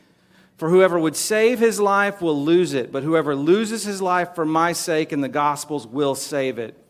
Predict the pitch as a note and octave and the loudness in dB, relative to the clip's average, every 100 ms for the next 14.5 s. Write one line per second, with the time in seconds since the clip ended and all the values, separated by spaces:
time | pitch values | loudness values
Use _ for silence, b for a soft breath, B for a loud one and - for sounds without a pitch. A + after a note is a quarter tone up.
0 | _ b b _ _ _ _ _ - C3+ | _ b b _ _ _ _ _ -10 -2
1 | G#3 A3 B3 B3 G#3+ F3+ E3 C#3+ C3+ C3+ | 0 2 0 0 2 2 2 0 0 -2
2 | C3+ D3 C#3 C#3 B2 G#2+ - - F#3 F#3+ | -4 -6 -4 -4 -4 -8 -14 -6 0 2
3 | F#3+ F3 D3 B2+ A2+ G2+ - _ _ _ | 2 0 0 0 -2 -8 -18 _ _ _
4 | _ _ - B2 - D3 C#3+ D3 B2+ B2 | _ _ -18 -18 -8 -4 -4 -4 -8 -8
5 | - B2 A2 G2+ - _ _ _ _ _ | -8 -8 -8 -12 -20 _ _ _ _ _
6 | _ _ _ _ _ _ _ _ _ _ | _ _ _ _ _ _ _ _ _ _
7 | b b - D3+ E3+ F3 F3+ F3+ G3 F3 | b b -4 0 2 4 4 4 4 4
8 | E3+ D#3+ D3 F3 F3 F3+ D#3 - E3+ E3 | 4 2 0 -2 -2 -6 -4 0 2 2
9 | F3 F3 F3+ D#3+ D3 D3+ F3 F3 F3+ F#3 | 0 0 2 2 2 2 0 0 -2 -4
10 | F#3 F#3+ F3+ C3+ - D#3+ D#3 E3+ E3 E3 | -2 -2 -2 -4 0 0 0 -2 -2 -2
11 | D#3 D3+ F3 F3 E3+ E3 D3 - F#3 - | 0 0 -2 -2 0 -2 -4 -6 -8 -4
12 | F#3 F3 F#3 - B B B D#3+ F3+ F#3+ | 0 2 2 -4 B B B -4 0 2
13 | F#3 G3 F#3+ F#3+ G3 G3 G#3 G3 G3+ G3+ | 2 2 2 4 2 0 -4 -6 -4 -2
14 | G3 G3+ F#3 B2+ | 0 0 0 -4